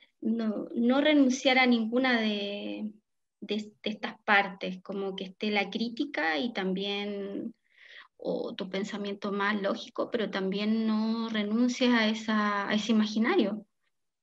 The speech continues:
Entonces, eh, yo creo que la mezcla de las dos cosas, y si lo logras hacer, que esa era la búsqueda un poco también de la nuez y todo, eh, era, esa era la apuesta, como, porque me cuesta harto escribir,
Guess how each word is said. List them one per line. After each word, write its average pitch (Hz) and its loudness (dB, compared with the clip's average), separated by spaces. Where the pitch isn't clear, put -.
Entonces, 226 2
eh, - 0
yo 262 6
creo 285 8
que 254 6
la 214 6
mezcla 269 4
de 311 6
las 302 4
dos 285 2
cosas, 285 2
y 240 4
si 226 -2
lo 202 2
logras 247 4
hacer, 269 0
que 208 -2
esa 220 -2
era 220 2
la 190 2
búsqueda 233 2
un 240 6
poco 240 2
también 233 2
de 233 2
la 208 2
nuez 214 4
y 240 6
todo, 240 2
eh, 202 2
era, 220 2
esa 277 4
era 247 8
la 233 8
apuesta, 226 -2
como, 185 0
porque 190 -2
me 190 2
cuesta 240 4
harto 254 4
escribir, 190 -2